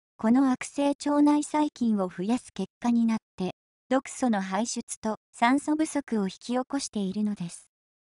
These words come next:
腸を中心とした血液の流れが酸素不足で停滞しだすと、下半身の血行が悪くなります。さらに、血液は上半身にうっと渡航するようになり、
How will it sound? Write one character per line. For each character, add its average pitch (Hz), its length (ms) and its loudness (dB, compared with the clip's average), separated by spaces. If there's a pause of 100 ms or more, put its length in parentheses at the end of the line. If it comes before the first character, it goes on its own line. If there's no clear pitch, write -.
(360)
腸 320 200 6
を 254 120 2
中 254 300 -2
心 285 300 2
と 277 140 0
し - 100 -10
た 269 160 -2
血 - 300 -6
液 277 260 -2
の 196 120 2
流 180 280 -2
れ 220 120 -2
が 180 200 -4 (160)
酸 247 260 0
素 302 180 -2
不 311 100 0
足 285 300 -6
で 196 160 -2
停 208 180 -2
滞 240 260 -2
し - 140 -6
だ 247 120 -2
す - 180 -16
と、 185 140 -4 (360)
下 220 120 2
半 285 200 6
身 247 260 0
の 196 180 2
血 180 180 -6 (140)
行 254 200 -2
が 247 160 -2
悪 247 220 -2
く 196 160 -8
な 175 140 -2
り 185 100 -4
ま 190 160 -4
す。 - 200 -20 (800)
さ 277 180 2
ら 269 120 4
に、 214 220 4 (340)
血 233 300 -2
液 330 280 0
は 214 120 2
上 226 220 0
半 294 200 2
身 254 260 2
に 214 220 4
う - 40 2
っ - 20 -10 (140)
と 202 120 -4
渡 226 120 -4
航 247 240 -4
す - 160 -6
る 233 140 -2
よ 254 140 0
う 240 60 2
に 202 140 0
な 175 140 -2
り、 180 180 -4